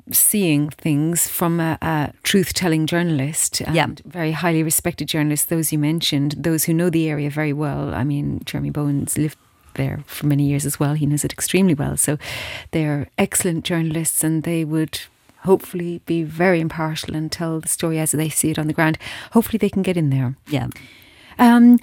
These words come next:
Speaker 1: another news story, <sighs> Kate. Princess Kate
Speaker 2: Well, this is
Speaker 1: Middleton.
Speaker 2: very strange, isn't it? Because, um,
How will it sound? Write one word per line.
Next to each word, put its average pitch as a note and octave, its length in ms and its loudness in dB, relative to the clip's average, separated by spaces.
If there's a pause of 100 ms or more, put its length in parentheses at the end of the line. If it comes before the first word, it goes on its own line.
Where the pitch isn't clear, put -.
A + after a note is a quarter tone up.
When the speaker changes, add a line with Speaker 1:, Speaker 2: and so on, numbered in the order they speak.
(300)
Speaker 1:
another D4+ 280 8
news A#3 240 8
story, G3 560 4 (500)
<sighs> - 540 -20
Kate. - 640 -4 (1040)
Princess F#3 500 2
Kate - 180 -4
Speaker 2:
Well, A#3 120 0 (120)
this D#4+ 220 0
is G4+ 100 4
Speaker 1:
Middleton. C#3+ 300 0
Speaker 2:
very C#3+ 180 -2
strange, A2 600 -6
isn't G#2+ 240 -4
it? A2+ 300 -10
Because, F#3+ 540 -2
um, F3 400 2